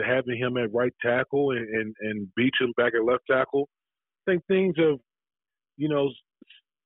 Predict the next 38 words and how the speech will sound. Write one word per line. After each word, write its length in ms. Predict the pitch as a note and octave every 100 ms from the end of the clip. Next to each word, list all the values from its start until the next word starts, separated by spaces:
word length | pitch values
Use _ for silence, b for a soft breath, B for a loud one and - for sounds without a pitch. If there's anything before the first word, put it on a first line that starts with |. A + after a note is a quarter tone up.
| - - -
slowly, 380 | F3+ A3 G#3
I 60 | C#3
wouldn't 280 | G3 F#3 D#3 D#3+
say 120 | C3+ -
solidified 720 | A2+ B2+ G3+ - A#2+ A#2+ B2+
because 300 | B2 C3+ B2
I 60 | C3
wouldn't 280 | C#3 C3+ C3
wanna 280 | C3+ B2 A2+ _ _ _ -
say 80 | C#3
that 80 |
about 220 | C3+ C3+ B2
the 80 | A#2+ -
Jet-, 120 | C#3+ -
you 80 |
know, 120 | C3 A#2+
the 100 | A2
Jets 160 | C3+ C3+
offensive 320 | C3 B2 G#2+
line 240 | A2+ D#3 D3 -
play, 200 | A#2+ A#2+
but 120 | B2
it's, 120 | B2+ - _ _ _ -
I 40 | B2+
think 180 | G3+
it 80 | F#3+
has 220 | D#3+ F3+ D#3+
gotten 260 | E3+ D3+ C#3 -
better 340 | D3+ D#3+ C3 - -
since 140 | C#3+ - -
earlier 380 | C#3 E3+ D3+
in 60 | C3
the 60 | B2+
year 280 | B2+ C3
when 140 | A#2+ B2
they 120 | C3
were 120 | D3 B2+
just, 320 | A2+ B2+